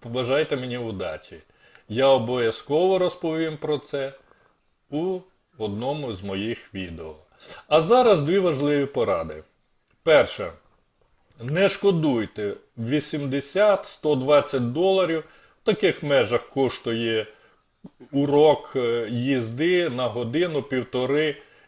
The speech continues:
інструктора. І найміть собі досвідченого інструктора.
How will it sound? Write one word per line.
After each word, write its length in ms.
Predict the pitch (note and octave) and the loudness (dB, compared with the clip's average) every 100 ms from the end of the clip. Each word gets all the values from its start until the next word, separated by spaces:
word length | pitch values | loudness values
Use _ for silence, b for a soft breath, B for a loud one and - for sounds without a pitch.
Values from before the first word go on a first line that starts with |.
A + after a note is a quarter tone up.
| - | -8
інструктора. 1000 | D3+ D3 - C3+ A2+ F2 - F2 E2+ - _ | -6 -6 -4 -2 -2 -4 -10 -10 -10 -14 _
І 140 | E3+ | -4
найміть 600 | G3 G3 F#3+ F3+ F#3+ A3 - | 0 0 0 0 -2 -4 -6
собі 340 | - D#3 D#3 | -6 -4 -2
досвідченого 840 | A#2 A#2+ - C#3+ D3+ - C#3+ C#3 | -4 -6 -6 -6 -6 -6 -8 -6
інструктора. 760 | C3 B2 - G2+ F2+ - E2+ E2 | -8 -10 -8 -8 -8 -10 -16 -16